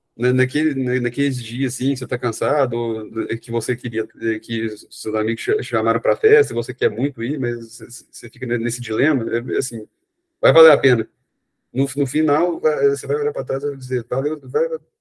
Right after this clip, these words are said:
vai valer a pena tudo isso, esse, esse sacrifício todo." E também ia falar pra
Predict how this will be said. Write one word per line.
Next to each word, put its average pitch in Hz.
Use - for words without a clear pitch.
vai 147
valer 135
a 120
pena 120
tudo 117
isso, 113
esse, 113
esse 110
sacrifício 120
todo." 117
E -
também 139
ia 151
falar 135
pra 147